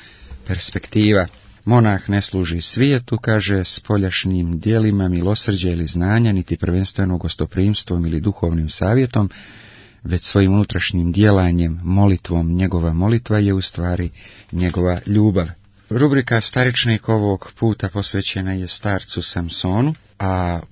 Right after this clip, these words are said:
u rubrici Jubilej, e, publicista Jovan Markuš piše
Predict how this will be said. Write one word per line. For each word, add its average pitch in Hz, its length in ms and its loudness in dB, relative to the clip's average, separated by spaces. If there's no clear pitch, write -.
u 90 360 -2
rubrici 92 460 -2
Jubilej, 104 840 0
e, 87 720 -4
publicista 92 540 -4
Jovan 90 260 0
Markuš 92 680 -2
piše 92 520 0